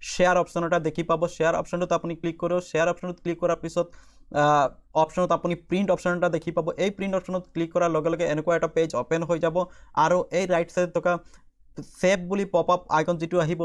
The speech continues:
এই আইকনটোত আপুনি ক্লিক কৰাৰ লগে লগে আপোনাৰ এই পেজটো আপোনাৰ মোবাইলত ডাউনলোড হৈ যাব। গতিকে এইদৰে আপুনি আপোনাৰ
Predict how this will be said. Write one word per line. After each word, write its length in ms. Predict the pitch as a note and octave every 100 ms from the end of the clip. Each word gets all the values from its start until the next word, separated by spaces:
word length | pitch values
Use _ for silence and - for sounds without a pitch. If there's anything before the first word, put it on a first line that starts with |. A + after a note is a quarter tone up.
| D#3+
এই 160 | D#3+ E3
আইকনটোত 380 | D#3 F3 D#3+ D#3+
আপুনি 200 | D#3 E3
ক্লিক 280 | D#3+ D#3+
কৰাৰ 120 | E3 E3
লগে 200 | D#3 D#3+
লগে 140 | E3
আপোনাৰ 300 | D3+ D3+ D#3
এই 140 | D#3 D#3
পেজটো 420 | D#3+ D#3 A3 A#3+ - - -
আপোনাৰ 280 | C3+ D#3+
মোবাইলত 440 | D#3 C#3+ D#3+ F3+ A3+ -
ডাউনলোড 440 | C3+ C3 C3+ C3 B2
হৈ 100 | C3
যাব। 140 | B2 C3 C3 C#3
গতিকে 260 | C#3 D3
এইদৰে 300 | D#3 D#3+ E3+
আপুনি 300 | D#3 C#3+ D#3+
আপোনাৰ 340 | D3+ D3+ E3